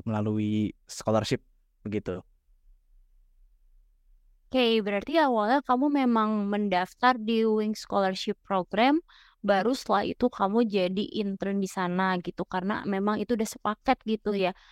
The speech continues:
Speaker 2: Kita
Speaker 1: Iya, betul.
Speaker 2: nyinggung-nyinggung sedikit boleh ya tentang, eh, Wings Scholarship Program ini.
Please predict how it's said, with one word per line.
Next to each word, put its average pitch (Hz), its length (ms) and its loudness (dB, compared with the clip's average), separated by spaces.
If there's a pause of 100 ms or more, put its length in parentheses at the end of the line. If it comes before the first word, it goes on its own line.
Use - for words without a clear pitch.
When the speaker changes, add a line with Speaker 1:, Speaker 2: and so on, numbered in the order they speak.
(280)
Speaker 2:
Kita 262 180 -4
Speaker 1:
Iya, 233 160 -2
betul. - 220 -8
Speaker 2:
nyinggung-nyinggung 294 500 0
sedikit 277 380 -2
boleh 302 400 4
ya 226 260 4
tentang, 226 640 -2
eh, 214 240 0
Wings 220 400 -2
Scholarship 208 560 0
Program 202 480 -2
ini. 208 400 -2